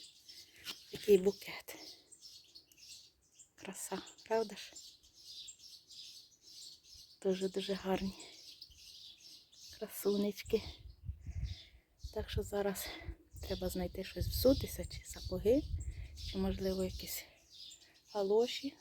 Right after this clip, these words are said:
бо вночі йшов дощ, мокро. Краса. Так, поїхали швиденько, бігом-бігом скупилися додому, бо почався дощ, не дуже я ходила, і не дуже був такий базар гарний, бо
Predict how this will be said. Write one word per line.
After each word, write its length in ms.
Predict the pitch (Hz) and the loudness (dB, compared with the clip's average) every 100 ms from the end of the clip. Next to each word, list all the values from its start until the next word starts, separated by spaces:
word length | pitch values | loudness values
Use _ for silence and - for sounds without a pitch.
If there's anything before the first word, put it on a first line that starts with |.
| - - - _ - - | -16 -20 -20 _ -6 2
бо 100 | 185 | 4
вночі 400 | 190 185 - 170 | 4 2 4 4
йшов 280 | - - 185 | 4 0 -4
дощ, 640 | 190 226 302 - - - | 4 8 10 8 -2 -4
мокро. 580 | 190 190 233 - 285 294 - - - - - - - - - - - - - - - - - | 2 6 6 8 10 10 8 -4 -6 -6 -14 -20 -18 -14 -10 -10 -10 -16 -20 -20 -20 -20 -16
Краса. 500 | - 190 - 190 - - - - - - _ _ - - - - | -12 -4 0 0 0 -4 -8 -16 -20 -20 _ _ -20 -20 -20 -8
Так, 200 | - 190 | 2 2
поїхали 560 | - 220 208 - 190 202 | 2 -4 -6 4 8 8
швиденько, 720 | - 180 185 240 240 240 220 - - | 6 6 8 8 8 6 0 -4 -4
бігом-бігом 640 | 196 196 208 208 208 202 202 | 0 2 4 2 4 2 2
скупилися 580 | - - 240 247 - 196 | -2 4 8 8 8 2
додому, 380 | 208 190 185 | 4 6 6
бо 120 | 190 196 | 4 2
почався 480 | 196 - - - | -2 -4 -6 -4
дощ, 420 | 214 339 392 - 214 | 8 10 10 6 0
не 140 | 208 | 2
дуже 280 | 196 196 180 | 2 6 6
я 100 | 185 | 6
ходила, 440 | - 247 370 311 - - - - - | 2 8 12 12 12 0 -20 -18 -6
і 60 | - | 2
не 120 | 196 | 4
дуже 260 | 190 196 185 | 4 6 6
був 180 | - - | 4 -4
такий 280 | - - | -4 0
базар 320 | 180 190 311 330 - | 4 8 8 8 6
гарний, 300 | 226 226 180 | 6 6 4
бо 180 | 196 | 2